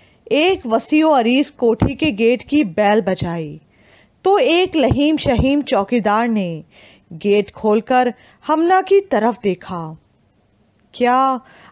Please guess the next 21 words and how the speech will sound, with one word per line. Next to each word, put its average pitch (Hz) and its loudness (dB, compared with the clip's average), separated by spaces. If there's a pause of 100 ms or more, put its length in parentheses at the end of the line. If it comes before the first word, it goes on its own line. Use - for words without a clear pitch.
(140)
आज़र 233 2
साहब 262 -2
घर 208 -2
पर 339 0
हैं?" 170 -4 (560)
हमना 214 0
ने 254 2 (360)
घबराते 254 0
हुए 226 2
पूछा। 180 -6 (760)
"हाँ, 180 -6 (380)
वो 320 4
ऊपर 349 2
अपने 285 -2
कमरे 220 0
में 214 0
हैं, 165 -8 (400)
आप 269 2
ऊपर 285 -2
चली 208 -2
जाएं, 165 -8